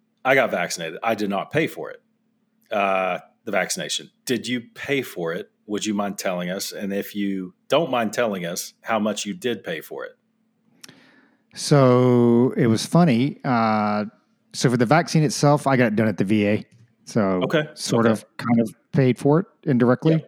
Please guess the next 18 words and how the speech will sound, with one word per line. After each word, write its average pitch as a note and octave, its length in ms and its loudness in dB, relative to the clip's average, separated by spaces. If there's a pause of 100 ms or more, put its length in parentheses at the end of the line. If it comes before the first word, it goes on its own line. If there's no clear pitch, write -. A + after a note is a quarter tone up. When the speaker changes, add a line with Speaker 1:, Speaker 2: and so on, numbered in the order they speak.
(140)
Speaker 2:
directly, B2 340 2
indirectly, B2+ 440 2
whatever. A#2 300 4
Speaker 1:
Eh, F3 160 0
yeah. B2 240 0 (1000)
Speaker 2:
When C3+ 180 4
I A#2+ 120 4
went C#3 460 2
to D3 60 0
get C#3 320 0
tested, C#3+ 580 2 (200)
like B2 220 -2
when G#2 100 0
I G#2 100 0
had B2+ 420 2
full-blown B2 440 4
Rona, A#2 440 4 (680)
uh, A2 760 -2